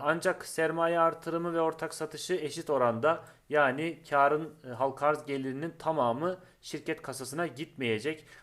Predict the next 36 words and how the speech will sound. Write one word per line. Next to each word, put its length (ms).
Altı 320
yüz 140
yirmi 240
iki 200
milyonu 480
şirketin 500
kasasına 460
halka 260
arzdan 400
gidecek 340
olan 280
para. 400
E, 200
kırk 220
dört 220
milyon 240
iki 220
yüz 220
bin 260
lot 180
satılacak. 680
Bunun 300
yarısı 520
yirmi 280
iki 160
milyon 220
yüz 340
bin 260
lotu, 440
e, 280
şirketin 560
kasasına 460
gidecek 400
sermaye 440
artırımı 420
şeklinde. 560